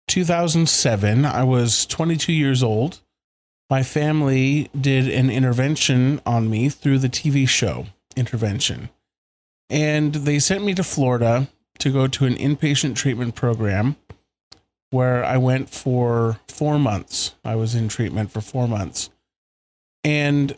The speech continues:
that was my first exposure to twelve-step recovery. During that time, I lost a lot of weight.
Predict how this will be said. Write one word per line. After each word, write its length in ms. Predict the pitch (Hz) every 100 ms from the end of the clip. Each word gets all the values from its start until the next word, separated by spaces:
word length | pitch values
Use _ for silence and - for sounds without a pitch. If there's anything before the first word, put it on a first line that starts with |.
| -
that 220 | 160 170
was 160 | 190
my 160 | 175 160
first 400 | - 196 202 -
exposure 800 | 170 - 160 165 156 139 139 127
to 720 | - - 139 131 127 127 131
twelve-step 720 | - - 151 139 - 135 123
recovery. 720 | 117 - 143 113 98 64 98 - _ _ _ _ _ _ _ _ _ _ _ _ 151
During 360 | 165 208 240 226
that 220 | 190 147
time, 800 | - - 220 180 131 131 175 160 - _ _ _ _ _ _ _ _ _ -
I 80 | 165
lost 360 | 180 202 220 165
a 40 |
lot 240 | 143 139
of 140 | 131 113
weight. 460 | 113 101 - -